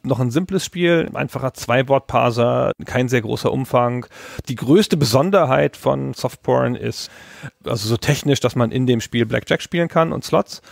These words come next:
und das wird auch übernommen in einer deutlich modernisierten und grafischen Version dann in Larry. Also auch das kommt direkt aus Softporn. Und die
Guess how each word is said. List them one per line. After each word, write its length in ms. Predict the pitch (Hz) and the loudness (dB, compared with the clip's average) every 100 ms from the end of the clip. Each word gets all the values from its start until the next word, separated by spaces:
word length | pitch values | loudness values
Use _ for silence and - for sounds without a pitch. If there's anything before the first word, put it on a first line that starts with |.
| - | -10
und 120 | 123 | 0
das 280 | 131 - 131 | 0 0 -2
wird 120 | 143 | 0
auch 140 | 143 135 | 0 2
übernommen 560 | 127 123 156 202 180 | 2 4 2 2 0
in 120 | 143 139 | 2 2
einer 200 | 127 110 | 2 2
deutlich 380 | 117 151 127 | 2 2 0
modernisierten 720 | 120 123 117 110 110 165 - 156 | -4 0 0 0 -2 -4 -4 -6
und 160 | 127 | -8
grafischen 500 | - 131 135 117 123 | -4 -2 -2 -6 -8
Version 360 | 113 110 120 123 | -6 -6 -6 -6
dann 320 | 120 117 117 | -6 -8 -10
in 120 | 110 | -10
Larry. 420 | 110 131 175 220 - - - | -6 -4 -4 -6 -8 -18 -6
Also 260 | 131 127 143 | -2 2 4
auch 180 | 139 - | 2 2
das 300 | 170 - - | 2 0 -2
kommt 240 | 151 151 - | -2 -2 -6
direkt 380 | 131 180 - | -4 -6 -8
aus 160 | - 120 | -10 -8
Softporn. 500 | 147 - - 185 214 - - - - - - 151 - | -8 -10 -12 -12 -12 -18 -20 -20 -20 -20 -20 -20 -4
Und 220 | 147 143 | -4 0
die 140 | 156 | -2